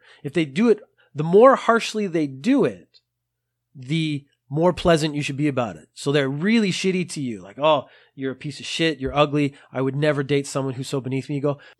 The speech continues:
your response should be just very pleasant. We'll be like, "Well, it's good to get that out in the open.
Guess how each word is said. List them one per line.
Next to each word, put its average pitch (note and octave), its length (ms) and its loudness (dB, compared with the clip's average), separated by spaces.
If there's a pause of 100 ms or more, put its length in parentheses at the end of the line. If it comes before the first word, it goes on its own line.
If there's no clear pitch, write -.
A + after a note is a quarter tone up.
your F3 140 0
response G3+ 360 4
should G3 120 -4
be F#3 80 -2
just F3 220 -2
very D3 440 0
pleasant. D3 300 0
We'll C3 120 -4
be B2 60 -2
like, A#2+ 140 -10 (340)
"Well, F#3+ 180 6
it's E3+ 220 -2
good G3+ 180 0
to - 80 -8
get E3+ 160 4
that D3+ 140 4
out D3 120 6
in C#3 60 -6
the C3 120 0
open. E3 500 0